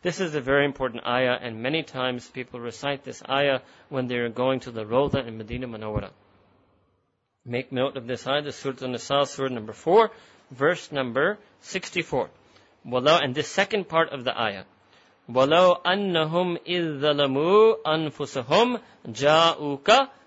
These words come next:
فَاسْتَغْفَرُوا اللَّهَ وَاسْتَغْفَرَ لَهُمُ الرَّسُولَ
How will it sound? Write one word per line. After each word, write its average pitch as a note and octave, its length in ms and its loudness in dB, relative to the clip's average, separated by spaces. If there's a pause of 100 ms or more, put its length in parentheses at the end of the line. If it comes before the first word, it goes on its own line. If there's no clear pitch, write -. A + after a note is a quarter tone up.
(120)
فَاسْتَغْفَرُوا D#3 1300 2
اللَّهَ A3+ 340 4
وَاسْتَغْفَرَ F#3 640 -4
لَهُمُ D#3+ 240 -2
الرَّسُولَ C#3+ 1000 2